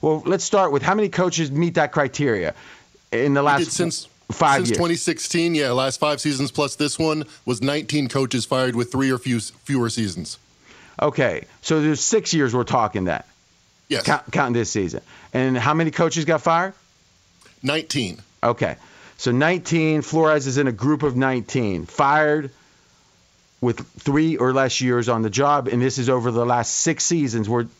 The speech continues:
Speaker 1: looking at this. Okay. How many of them had a winning A T S record? So against the spread. And you might say, "Who cares?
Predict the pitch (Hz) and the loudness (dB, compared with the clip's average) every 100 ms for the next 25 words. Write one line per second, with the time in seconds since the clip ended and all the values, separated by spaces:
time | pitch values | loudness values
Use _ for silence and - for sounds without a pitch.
0 | - 131 117 95 87 87 - - _ - | -2 -2 0 -2 -2 -4 -6 -12 _ -6
1 | 107 - 98 - - - - - _ - | -6 -2 -4 -4 -18 -20 -20 -20 _ -6
2 | - 180 190 196 180 156 151 139 143 131 | 0 2 2 2 2 2 0 0 0 0
3 | 127 117 139 170 160 135 127 - - 131 | 0 0 2 2 2 2 0 -2 -2 0
4 | 120 143 120 107 - _ 107 110 107 85 | 0 0 0 -2 -8 _ 0 0 0 -4
5 | 107 120 127 110 160 165 165 - 170 139 | 0 0 0 2 0 2 -2 0 0 2
6 | 156 202 196 196 180 233 - 240 220 170 | 2 2 2 2 0 0 0 2 2 0